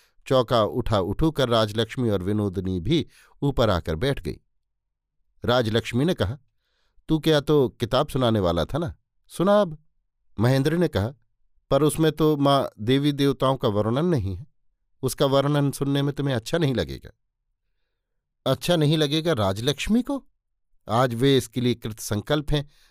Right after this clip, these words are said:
जैसे भी हो अच्छा लगना ही है आज उन्हें।" महेंद्र अभी अगर अरबी या फारसी भाषा की कोई पुस्तक पढ़ना शुरू कर दे तो वो भी उन्हें अच्छी लगकर रहेगी।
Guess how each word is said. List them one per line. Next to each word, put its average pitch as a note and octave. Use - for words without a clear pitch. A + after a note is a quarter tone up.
जैसे C3
भी B2
हो C#3+
अच्छा C3+
लगना G#2+
ही D3
है B2+
आज D2+
उन्हें।" B1+
महेंद्र C#3
अभी C3+
अगर B2
अरबी C3
या A#2
फारसी A#2+
भाषा A2+
की A2+
कोई A2+
पुस्तक A2
पढ़ना F#2+
शुरू A2
कर A#2+
दे C#3+
तो C#3
वो C#3
भी D3
उन्हें C3+
अच्छी B2
लगकर A2+
रहेगी। F2